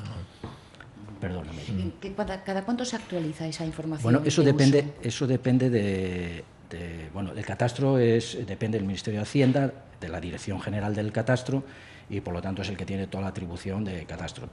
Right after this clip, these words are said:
Speaker 2: Na-, normalmente salen licitaciones y entonces, bueno, pues nosotros somos una de las empresas que aspiramos al tema. Por normativa,
Speaker 3: Ujú.
Speaker 2: la revisión de valores,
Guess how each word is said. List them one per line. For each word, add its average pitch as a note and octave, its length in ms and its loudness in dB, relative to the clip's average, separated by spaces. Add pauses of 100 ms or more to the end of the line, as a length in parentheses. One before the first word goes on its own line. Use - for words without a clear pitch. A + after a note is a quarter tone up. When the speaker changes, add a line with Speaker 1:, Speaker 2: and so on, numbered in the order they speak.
Speaker 2:
Na-, F2+ 200 -6
normalmente G2+ 640 -2
salen G#2+ 320 -2
licitaciones B2+ 880 2 (300)
y F2+ 80 -6
entonces, D#2+ 440 -8 (320)
bueno, F2 280 -6 (140)
pues D#2 140 -12
nosotros E2 300 -10
somos F2+ 220 -6
una F#2 160 -4
de F#2 60 -4
las F#2 180 -6
empresas G2 340 -4
que - 100 -6
aspiramos F#2 640 -6
al E2 460 -8
tema. D#2+ 200 -10 (720)
Por A2+ 120 0
normativa, A2+ 760 2 (220)
Speaker 3:
Ujú. A2 120 -4
Speaker 2:
la G2+ 100 -4
revisión G2+ 560 2
de A#2 100 4
valores, G#2+ 760 4